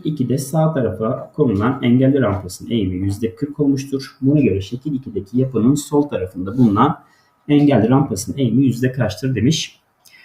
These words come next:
Şimdi burada su, en alttaki uzun çubuk kaymadığı için arkadaşlar bunun üzerinden işlem yapmak daha mantıklı olacaktır. Yani şuraya on iki, yirmi dört, otuz altı dersek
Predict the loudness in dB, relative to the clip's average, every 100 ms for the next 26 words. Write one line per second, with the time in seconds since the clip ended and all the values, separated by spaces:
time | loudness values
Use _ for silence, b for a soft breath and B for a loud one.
0 | b -4 0 2 4 4 2 -6 -10 -12
1 | -6 -4 -4 2 4 4 2 -2 0 2
2 | 4 4 2 -2 -4 0 4 6 4 4
3 | 2 0 -2 0 0 -2 -4 -4 0 2
4 | 4 6 6 4 2 2 -2 -4 -2 -2
5 | -2 -4 -2 -2 0 0 -2 -6 -14 -14
6 | -14 -18 _ -10 -10 _ -2 0 0 -2
7 | -2 0 2 0 -4 -12 -4 -2 -2 0
8 | -2 0 0 0 0 0 -2 -6 _ _
9 | _ _ _ _ _ -20 -16 -10 -2 2
10 | 2 2 2 0 -2 -8 -10